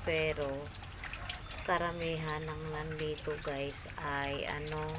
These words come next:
ah, siling labuyo, siling green, at saka yung bell pepper, guys. Ayan na, guys. So, pagka tumaas na sila,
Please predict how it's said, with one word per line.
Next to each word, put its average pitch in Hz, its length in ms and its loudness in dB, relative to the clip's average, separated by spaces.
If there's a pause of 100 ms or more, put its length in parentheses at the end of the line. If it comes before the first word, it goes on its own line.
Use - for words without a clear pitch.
(1300)
ah, 143 880 2
siling 180 640 4
labuyo, 160 720 2
siling 156 560 0
green, 147 320 0 (160)
at 156 80 0 (160)
saka 147 480 0
yung 143 480 -2 (880)
bell 156 320 4 (160)
pepper, 147 560 0 (160)
guys. 143 480 0 (160)
Ayan 143 320 -4
na, 147 160 -2
guys. 156 480 -2
So, 147 400 -2
pagka 147 560 -2 (800)
tumaas 180 560 0
na 175 160 0
sila, 165 400 0